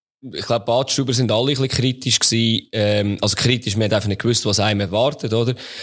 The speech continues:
Ich habe ja ein bisschen Angst gehabt ums Überangebot im Mittelfeld, das hat sich auch nicht als so schlimm herausgestellt, wenn zum Beispiel ein Zidenge auch ein weiteres Jahr nicht Fußball gespielt hat. Ich weiss wirklich nicht, was dort los ist.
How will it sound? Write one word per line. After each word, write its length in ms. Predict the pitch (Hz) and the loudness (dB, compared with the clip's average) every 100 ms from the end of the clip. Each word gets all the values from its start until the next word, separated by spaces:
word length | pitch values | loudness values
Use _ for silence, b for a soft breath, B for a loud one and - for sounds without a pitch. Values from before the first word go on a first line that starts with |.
| B - | B -6
Ich 160 | 127 | -2
habe 80 | 131 | 0
ja 160 | 127 113 | 2 0
ein 80 | - | -4
bisschen 200 | 123 123 | -2 0
Angst 260 | 120 110 | 2 0
gehabt 120 | - 110 | 2 2
ums 160 | 110 | 2
Überangebot 760 | - 143 151 143 131 123 123 123 | 0 0 2 2 0 -2 -2 -2
im 140 | 101 | 0
Mittelfeld, 800 | 120 143 - 135 131 135 143 - _ - | 0 0 -4 -2 0 0 -4 -8 _ -6
das 160 | 98 117 | -2 0
hat 160 | 117 | 0
sich 200 | - - | 0 -2
auch 440 | 95 110 135 131 b b b _ - | -2 0 0 -4 b b b _ -4
nicht 280 | 117 127 | -4 -2
als 320 | 123 120 - - | 0 2 2 4
so 260 | 123 135 | 2 0
schlimm 400 | 127 123 127 120 - | 0 0 2 0 -2
herausgestellt, 760 | 135 165 - 143 143 143 - | 0 0 0 0 0 -2 -2
wenn 180 | 107 101 | -2 0
zum 160 | - | 0
Beispiel 240 | 104 - 98 | 0 0 0
ein 160 | 101 | 0
Zidenge 760 | - 117 110 117 117 110 110 107 | 2 2 2 0 0 0 0 0
auch 280 | 107 107 110 | 0 0 2
ein 80 | 107 | 2
weiteres 500 | 101 98 135 131 117 | 2 0 -2 -2 -2
Jahr 320 | 120 120 117 | 0 0 0
nicht 220 | 120 117 | 0 -2
Fußball 460 | - 123 123 123 120 | -2 0 0 0 0
gespielt 420 | - 113 113 113 | 0 0 -2 -2
hat. 180 | 113 113 | -4 -4
Ich 100 | - | -2
weiss 360 | 95 95 - - | 0 2 0 0
wirklich 280 | 95 - | -4 -2
nicht, 180 | 107 101 | -2 0
was 120 | 95 | 0
dort 180 | - 101 | 0 0
los 240 | 104 104 107 | 0 2 2
ist. 180 | 110 | 0